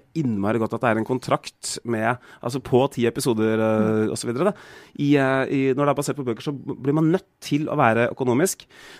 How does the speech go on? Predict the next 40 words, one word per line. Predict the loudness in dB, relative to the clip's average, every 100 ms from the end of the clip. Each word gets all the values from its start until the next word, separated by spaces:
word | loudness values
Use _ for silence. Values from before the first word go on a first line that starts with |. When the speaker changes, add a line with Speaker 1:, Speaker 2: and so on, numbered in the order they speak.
| -2
Speaker 1:
Denne | 0
tar | 4 4
altså | 4 0
for | -2
seg | 0 4 6 4
adelsmannen, | 0 0 -4 -2 0 2 4 2 0
eh, | 0 0 2 0
Patrick, | -2 -6 -4 -6 -2
eh, | 0 0
Melrose, | 2 2 0 0
som | -2 0 0
i | 2 -2 -2 _
åpningssekvensen | 4 4 0 -4 -4 -4 -4 -2 -4
får | -2 -2
vite, | -4 -6 -6
altså | 0 0
i | 0 -2
tung, | -10 0 2 2
tung, | 2 2 2
tung | 2 2 4
heroinrus, | 4 4 2 2 0 -2 -14 -20
får | -4 0
han |
vite | 0 0 0
at | 0
faren | 2 4 6 6 4
er | 4
død. | 2 2 _ -8
Speaker 2:
Mm. | -6 -8 -12 -4
Speaker 1:
Og |
du | -2
ser | 0 2
at |
han | 4
bare | 4 4
Speaker 2:
Mm. | 4 4 4
Speaker 1:
jubler. | 0 0 -8 -20 _ -4
Ah, | -4 -4 -10 -16 -20 -2
Speaker 2:
Endelig. | 0 2 2 4 4 4
Speaker 1:
endelig. | 2 2 0